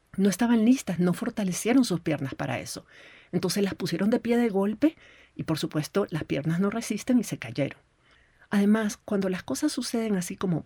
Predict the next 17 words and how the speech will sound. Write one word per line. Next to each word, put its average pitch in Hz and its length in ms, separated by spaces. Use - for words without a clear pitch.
por 151 180
suerte 185 580
o 147 60
por 175 240
casualidad, 180 720
en 190 160
vez 247 180
de 320 120
generarnos, 196 800
eh, 165 120
de, 156 220
de, 156 220
de 156 100
generarnos 160 480
poder, 170 380
de 156 80
sentirnos 151 640